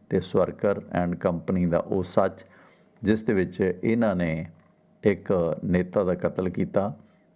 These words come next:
ਤੇ ਜਿਸ ਦੇ ਵਿੱਚ ਇਹ ਫਿਰ ਹਿੰਦੂ ਮਹਾਸਭਾ ਦੇ ਇਹ ਸਾਰੇ ਲੋਕ ਸੀ ਜਿਹੜੇ ਹੌਲੀ ਹੌਲੀ, ਹੌਲੀ ਹੌਲੀ, ਹੌਲੀ ਹੌਲੀ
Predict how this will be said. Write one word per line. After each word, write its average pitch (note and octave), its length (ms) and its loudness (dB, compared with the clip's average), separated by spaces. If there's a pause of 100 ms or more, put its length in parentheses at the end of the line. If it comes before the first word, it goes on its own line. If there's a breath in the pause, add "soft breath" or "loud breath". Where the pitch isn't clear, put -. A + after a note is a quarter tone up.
ਤੇ F#2+ 120 4
ਜਿਸ F#2+ 240 0
ਦੇ G#2 120 -2
ਵਿੱਚ F2 240 -2
ਇਹ G#2+ 360 2
ਫਿਰ F2+ 360 0 (580 soft breath)
ਹਿੰਦੂ A2+ 280 4
ਮਹਾਸਭਾ F#2 600 2
ਦੇ F2+ 260 0
ਇਹ F2+ 60 2
ਸਾਰੇ F2 300 2
ਲੋਕ F2 300 0
ਸੀ G2 180 -2
ਜਿਹੜੇ E2+ 260 0
ਹੌਲੀ F#2 360 0
ਹੌਲੀ, F2 300 0
ਹੌਲੀ F2+ 340 0
ਹੌਲੀ, E2+ 280 0
ਹੌਲੀ F2+ 300 0
ਹੌਲੀ F2 280 -2